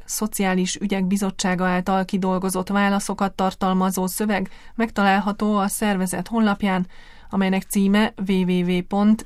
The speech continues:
komece pont E U. A dokumentum visszatér a szociális piacgazdaság elképzeléséhez, amely közel áll a komece és az európai katolikus világ szemléletéhez.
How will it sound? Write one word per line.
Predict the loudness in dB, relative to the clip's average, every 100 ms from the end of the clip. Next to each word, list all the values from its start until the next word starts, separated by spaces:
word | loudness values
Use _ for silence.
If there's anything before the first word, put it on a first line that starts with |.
| -16 -4
komece | 0 0 0 -2
pont | -2 -2 -4 -4 -8
E | -6
U. | -6 -8 -12 -20 -20 -20 -20 -20 -20 -10 0
A | 2
dokumentum | 2 2 4 4 2 2
visszatér | 2 0 -2 0 0 0
a | 0
szociális | 0 -4 -4 -2 0 0 -2
piacgazdaság | -2 -2 -2 -4 -4 -4 -2 -2 -2
elképzeléséhez, | -2 -2 -2 0 0 0 0 0 0 -2 -8 -18 -18 -4
amely | 0 2 2
közel | -2 -2 0 2
áll | 2 2
a | 0
komece | 0 -2 -2 -4 -4 -6 -18 -8
és | -4 -2
az | 0
európai | 0 0 0 0 -2
katolikus | -2 -4 -2 -4 -4 -6
világ | -2 0 0
szemléletéhez. | -2 -4 -4 -4 -8 -10 -8 -8 -6 -8